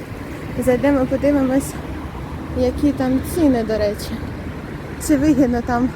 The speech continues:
взагалі купувати. Так, друзі, вийшла я ось з цього супермаркету зараз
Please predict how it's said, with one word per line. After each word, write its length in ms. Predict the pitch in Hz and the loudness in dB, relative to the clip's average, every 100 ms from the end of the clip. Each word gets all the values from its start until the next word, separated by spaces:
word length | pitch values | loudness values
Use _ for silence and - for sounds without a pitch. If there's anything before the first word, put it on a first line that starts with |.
| - | -6
взагалі 460 | 240 254 254 254 220 220 - - - - - - - | -2 0 0 0 0 -2 -6 -6 -6 -6 -6 -4 2
купувати. 600 | 254 247 208 185 - - - - - - - - - - - - - - - - - - | 2 2 -2 -4 -6 -8 -8 -8 -10 -6 -2 0 0 0 0 0 2 0 0 0 2 2
Так, 260 | 311 302 277 | 2 2 2
друзі, 360 | 277 285 285 285 | 2 2 2 2
вийшла 340 | 359 403 - | 2 2 2
я 220 | 294 320 294 | 4 4 4
ось 120 | 294 | 2
з 120 | - | 0
цього 340 | 339 320 302 277 - | 2 4 2 2 0
супермаркету 760 | 302 285 294 302 302 285 294 285 262 | -2 0 0 2 2 2 0 0 2
зараз 280 | 269 262 | 2 2